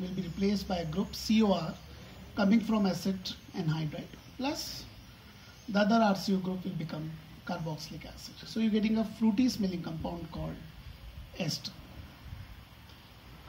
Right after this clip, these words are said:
In the first reaction, you can do the reaction in the presence of base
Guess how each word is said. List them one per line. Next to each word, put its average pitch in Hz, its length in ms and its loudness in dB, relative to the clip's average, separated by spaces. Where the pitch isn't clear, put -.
In 214 100 4
the 220 100 8
first 285 280 8
reaction, 247 360 8
you 240 100 8
can 208 160 4
do 196 120 6
the 196 100 2
reaction 185 400 2
in 196 60 6
the 190 80 6
presence 165 320 -4
of 160 180 -2
base 196 300 -2